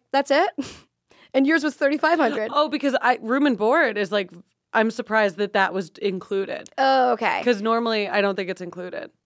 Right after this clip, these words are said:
Speaker 1: Oh, yeah, you had to stay there.
Speaker 2: Really?
Speaker 1: It wasn't an option your first year. You had to live on campus.
Speaker 2: No.
Speaker 1: Mm-hmm.
Speaker 2: What was that like?
Speaker 1: I mean, I had no choice. It was great. <laughs>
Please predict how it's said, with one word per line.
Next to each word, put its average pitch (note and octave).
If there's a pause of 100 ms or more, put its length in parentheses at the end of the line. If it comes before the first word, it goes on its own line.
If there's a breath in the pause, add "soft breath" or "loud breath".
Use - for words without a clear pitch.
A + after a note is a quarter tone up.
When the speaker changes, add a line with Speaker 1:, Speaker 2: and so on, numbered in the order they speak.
Speaker 1:
Oh, A#3
yeah, A3
you B3
had G#3
to - (100)
stay -
there. - (380)
Speaker 2:
Really? D4 (140)
Speaker 1:
It A#3
wasn't G#3+
an F#3
option -
your -
first -
year. - (160)
You G3
had -
to G3+
live G3
on -
campus. -
Speaker 2:
No. F#3
Speaker 1:
Mm-hmm. A#3+ (120)
Speaker 2:
What C4
was D4
that D4
like? -
Speaker 1:
I A#3
mean, A#3
I A3+
had A3+
no A#3
choice. C#4+
It B3
was B3
great. F4+
<laughs> F#4